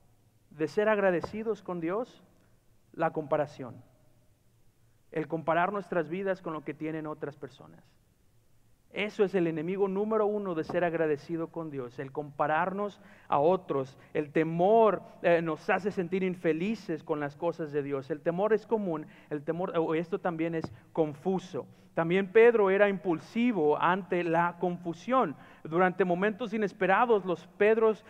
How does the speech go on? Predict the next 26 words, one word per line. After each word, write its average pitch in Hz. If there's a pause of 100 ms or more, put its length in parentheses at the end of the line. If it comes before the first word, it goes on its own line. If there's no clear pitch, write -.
(140)
reaccionan 196
con 185
pánico 208
y 156
actúan 196
emocionalmente 190
sin 196 (360)
pensar. 202
Vemos 214
aquí 220
la 202
historia, 220
no 196
vamos 208
a 202
leerla 202
por 180
tiempo, 208 (280)
pero 175
vemos 214
la 214
historia, 220
por 208
ejemplo, 208
cuando 185
Pedro, 226